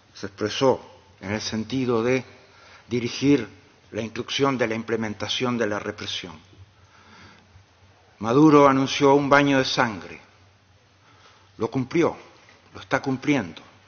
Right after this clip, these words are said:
Diecisiete muertos. Reconozco que fue algo que impresionó cuando lo dijo.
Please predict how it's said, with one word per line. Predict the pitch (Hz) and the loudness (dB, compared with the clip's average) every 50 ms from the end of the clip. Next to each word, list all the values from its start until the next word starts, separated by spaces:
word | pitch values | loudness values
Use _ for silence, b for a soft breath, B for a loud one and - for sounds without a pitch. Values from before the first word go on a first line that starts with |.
| _ _ _ _ _ - _ _ _ - | _ _ _ _ _ -20 _ _ _ -16
Diecisiete | 104 - - 110 - - 143 143 139 - 131 | -14 -12 -8 -8 -4 0 0 0 0 0 0
muertos. | 135 135 135 117 - - - - - - - - _ B B B B B B B B B | 0 0 0 0 -2 -6 -12 -20 -20 -20 -20 -20 _ B B B B B B B B B
Reconozco | B - - 151 160 160 - 190 175 | B -4 2 2 2 4 6 6 6
que | 156 160 | 6 4
fue | 151 - 180 170 | 4 6 6 6
algo | 180 175 180 175 | 8 8 6 4
que | - - | 4 2
impresionó | 147 - - 156 - - - 175 202 196 - | 0 0 0 0 0 0 0 2 4 4 4
cuando | - - 123 113 104 107 | 4 2 0 0 -2 -4
lo | 104 101 95 | -4 -4 -4
dijo. | 101 98 - - - | -6 -8 -10 -12 -18